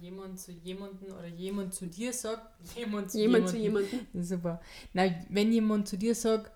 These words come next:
Speaker 1: "Du bist nicht gut genug für das oder für das oder für das." Das Ding ist aber das, <laughs>
Speaker 2: Ja,
Speaker 1: das,
Speaker 2: das.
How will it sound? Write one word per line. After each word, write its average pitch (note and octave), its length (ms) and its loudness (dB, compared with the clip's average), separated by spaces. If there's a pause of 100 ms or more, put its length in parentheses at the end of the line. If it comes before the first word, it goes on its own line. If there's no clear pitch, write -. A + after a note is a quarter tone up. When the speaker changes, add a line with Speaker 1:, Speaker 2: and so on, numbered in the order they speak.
(480)
Speaker 1:
"Du F#3+ 80 -10
bist G3+ 300 0
nicht E3+ 180 -12
gut G#3+ 400 -6
genug F3+ 400 -2
für F3 160 -10
das E3+ 500 -2
oder - 240 -12
für - 180 -20
das F3+ 340 -14
oder F3+ 120 -18
für E3 140 -20
das." F3 420 -12 (340)
Das F#3+ 200 -6
Ding B3 200 -4
ist A#3 160 -4
aber F3+ 200 -6
das, F#3+ 680 -6 (240)
<laughs> F#3 280 -8
Speaker 2:
Ja, G#3 140 6
Speaker 1:
das, F3 100 -6
Speaker 2:
das. G3+ 680 6